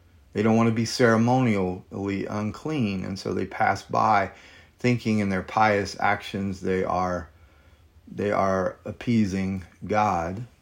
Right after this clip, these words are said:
when in fact they are rebelling against God and against the very nature of God.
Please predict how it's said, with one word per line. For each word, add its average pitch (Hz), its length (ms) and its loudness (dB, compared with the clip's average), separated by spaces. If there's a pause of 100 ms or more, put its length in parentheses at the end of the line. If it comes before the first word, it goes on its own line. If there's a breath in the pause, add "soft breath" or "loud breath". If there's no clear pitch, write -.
(380)
when 104 160 -4
in 98 120 -4
fact 92 480 0
they 90 160 -4
are 85 460 -2 (100)
rebelling 98 600 -2
against 80 400 -12
God 85 300 -6
and 85 120 -8
against 90 360 -8
the 87 80 -8
very 85 260 -4
nature 90 420 -6
of - 120 -18
God. - 320 -12